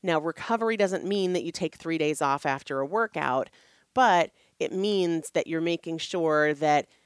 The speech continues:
you know, if you're sore, you're doing foam rolling, you're doing mobility, you're eating enough after a workout, you're hydrating well during and after a workout, but certainly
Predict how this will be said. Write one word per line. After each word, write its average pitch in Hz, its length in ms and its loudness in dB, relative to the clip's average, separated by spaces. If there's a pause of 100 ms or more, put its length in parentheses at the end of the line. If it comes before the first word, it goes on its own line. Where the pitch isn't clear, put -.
(380)
you 170 120 -6
know, 143 100 0
if 151 180 -4
you're 170 120 -4
sore, 185 440 0
you're 147 200 -2
doing 151 280 -4
foam 175 400 -2
rolling, 175 520 2
you're 143 100 -4
doing 156 360 -4
mobility, 165 920 0
you're 147 580 0 (160)
eating 202 360 2
enough 143 480 0
after 143 400 -2
a 139 80 2
workout, 131 680 -2
you're 151 380 0 (120)
hydrating 185 680 -2
well 135 280 0
during 170 420 -2
and 151 100 0
after 143 420 -4
a 139 80 0
workout, 135 540 -2 (460)
but - 140 -2
certainly 160 640 -4